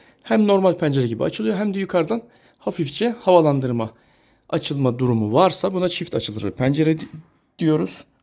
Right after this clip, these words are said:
Onun için alacağımız ispanyolet, bunun adı ispanyolet bu arada. Ee, şu şekilde oradaki çift açılım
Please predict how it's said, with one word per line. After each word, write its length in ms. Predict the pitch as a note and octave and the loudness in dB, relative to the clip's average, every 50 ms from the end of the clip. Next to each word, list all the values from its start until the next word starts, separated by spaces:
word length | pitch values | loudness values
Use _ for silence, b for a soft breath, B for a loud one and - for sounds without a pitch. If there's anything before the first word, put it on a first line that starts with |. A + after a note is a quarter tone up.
| _ _ - | _ _ -2
Onun 260 | - G#3+ A3 A3+ A3+ | 2 4 4 4 4
için 440 | F#3 - - C#3+ C#3 G#3 - - - b b b b b b b b b b b b b | 2 2 2 2 2 0 0 -10 -18 b b b b b b b b b b b b b
alacağımız 680 | - F3+ G3+ G3+ E3+ E3 D#3+ C3 B2 C#3 F#3 - - - | 0 2 4 4 4 4 4 4 4 2 0 -2 -6 -6
ispanyolet, 680 | D#3+ - - - - D3+ C#3 C3 A#2+ A2 A#2+ C#3 - - | -6 -6 -4 0 2 4 6 6 6 4 2 0 -2 -2
bunun 160 | D3 D3 C3+ | 0 2 2
adı 140 | B2+ A#2 B2+ | 2 2 0
ispanyolet 520 | B2 - - B2 A2+ A2 G2+ G2+ - - | -4 -4 -2 -2 0 0 0 0 -2 -2
bu 100 | G#2 G#2 | -4 -2
arada. 340 | F2+ E2+ E2 - - F#3+ - - _ _ b b b b b b b b b b b b b b b b b b - | -2 -2 -2 -4 -4 -6 -8 -12 _ _ b b b b b b b b b b b b b b b b b b 0
Ee, 420 | D3+ D3 C#3 C3+ C3+ C#3+ C#3+ C#3+ C#3 - - | 2 4 4 6 6 4 2 0 -4 -10 -14
şu 240 | - - - C#4 | -14 -10 -6 -6
şekilde 600 | - - F3+ C#3+ - C3+ A#2+ A2+ B2 C#3+ F#3 A3 - B B B B B B B B _ _ _ _ _ _ _ _ _ _ _ _ _ _ _ | -4 -2 -2 -2 0 0 0 2 2 0 0 0 -4 B B B B B B B B _ _ _ _ _ _ _ _ _ _ _ _ _ _ _
oradaki 600 | - G3+ A#3+ A#3+ F#3+ C#3 B2+ - - C#3 F#3+ G#3+ - - - _ _ _ _ _ _ _ _ _ _ _ _ _ _ _ _ _ | 0 2 4 4 4 4 2 2 4 2 2 2 -2 -8 -18 _ _ _ _ _ _ _ _ _ _ _ _ _ _ _ _ _
çift 360 | - - - A3+ - - - F3+ | -10 -4 -4 -4 -4 -4 -4 -4
açılım 420 | D3+ - - C#3+ D#3 G3+ A#3 | -2 0 2 2 2 2 0